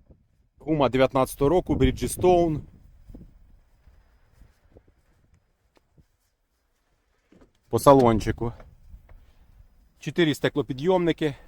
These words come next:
електрокоректор дзеркал, музика Bose, круїз-контроль.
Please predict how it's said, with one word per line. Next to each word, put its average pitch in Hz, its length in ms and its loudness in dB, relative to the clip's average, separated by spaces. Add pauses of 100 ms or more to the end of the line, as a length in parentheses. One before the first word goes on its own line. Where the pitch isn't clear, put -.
(1040)
електрокоректор 131 760 -4
дзеркал, 143 520 -2 (1080)
музика 120 420 -2
Bose, 160 520 -2 (1900)
круїз-контроль. 131 840 -2